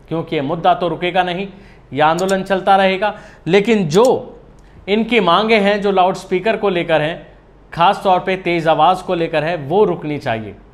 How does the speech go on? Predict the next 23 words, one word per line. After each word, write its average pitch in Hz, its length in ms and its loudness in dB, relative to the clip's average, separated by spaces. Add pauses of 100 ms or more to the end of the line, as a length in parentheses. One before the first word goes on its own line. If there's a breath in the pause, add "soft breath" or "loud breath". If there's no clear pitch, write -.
(120)
इनका 139 220 -6
ये 143 80 -2
साफ 139 280 -2
तौर 165 160 4
पर 170 160 -4
कहना 170 240 -2
है 190 140 -2
कि 185 160 -12
ये 202 340 -2 (840 loud breath)
जो 143 200 -2
मांग 185 300 2
है 202 120 2
ये 196 120 2
एक 196 120 0
सामाजिक 196 500 0
तौर 180 180 2
पर 175 180 2
है, 190 340 -4
धार्मिक 180 420 0
तौर 185 160 4
पर 175 180 -2
नहीं। 170 240 -6 (140)
मैं 175 340 0